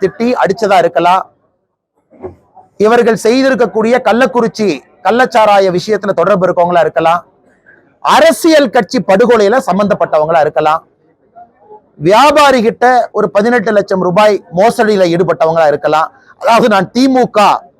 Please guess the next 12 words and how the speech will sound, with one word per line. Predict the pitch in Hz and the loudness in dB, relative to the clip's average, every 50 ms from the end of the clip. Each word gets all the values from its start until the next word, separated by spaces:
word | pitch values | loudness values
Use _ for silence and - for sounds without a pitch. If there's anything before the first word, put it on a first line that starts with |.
| - | -6
கட்சி | - 180 190 - - - 233 208 190 | -4 -4 -4 -4 -4 -4 -2 0 0
அப்படின்னு | 156 160 196 190 | 0 0 -2 -4
சொல்லி | - - 170 175 - - _ _ - | -4 -4 -4 -6 -6 -8 _ _ -10
பண்ணவங்க. | 151 165 160 147 139 131 - - _ _ _ _ _ _ _ _ _ _ _ _ _ | -6 -4 -2 -4 -4 -4 -8 -14 _ _ _ _ _ _ _ _ _ _ _ _ _
இந்த | - 190 202 196 - | -2 -2 0 0 0
கிரைம் | - 226 254 285 330 330 294 | 0 2 2 2 2 0 0
முன்னேற்ற | 254 233 233 247 240 - - 208 | 0 0 0 0 0 0 -2 -2
கழகம் | 170 202 202 202 202 180 151 | 0 0 0 0 -2 -2 0
டாக்குமெண்ட்டை | 170 175 226 247 247 233 190 180 175 247 240 | 2 2 2 0 0 -2 -4 -2 -4 -4 -2
நாங்க | 214 185 165 | -2 -2 -2
ரிலீஸ் | 147 151 175 196 185 - - | -2 -2 -2 -4 -4 -4 -6
பண்றோம். | 139 127 120 113 - | -6 -8 -8 -12 -18